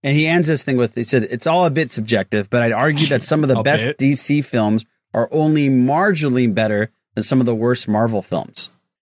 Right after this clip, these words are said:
Speaker 1: That said, I do get a ton of enjoyment out of D C for what it is and what it is not. A coherent story-driven universe where I need to see each movie to understand the next." That is true.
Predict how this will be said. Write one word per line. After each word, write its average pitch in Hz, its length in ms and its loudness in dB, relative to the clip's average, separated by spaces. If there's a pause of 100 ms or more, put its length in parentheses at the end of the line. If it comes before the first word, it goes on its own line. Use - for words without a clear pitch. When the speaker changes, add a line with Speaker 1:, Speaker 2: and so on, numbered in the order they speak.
(120)
Speaker 1:
That 160 200 0
said, 190 220 2
I 131 180 -2
do 156 300 2
get 160 160 0
a 135 100 0
ton 160 280 0
of 131 100 0
enjoyment 127 460 0
out 147 160 0
of 143 140 0
D 113 120 0
C 113 260 0
for 104 240 -2
what 110 220 0
it 104 220 -4 (120)
is 127 280 0
and 117 180 -2
what 104 120 0
it 104 100 0
is 101 180 -2
not. 123 320 0
A 104 80 -4
coherent 127 460 -2
story-driven 117 640 0
universe 101 500 -2 (340)
where 117 120 0
I 104 100 -4
need 120 440 0
to - 120 -8
see 113 440 -2
each 131 280 -2
movie 101 380 0 (220)
to 107 80 -2
understand 98 480 0
the 80 40 -6
next." 71 340 -8 (240)
That 143 100 0
is 156 120 0
true. 98 360 -4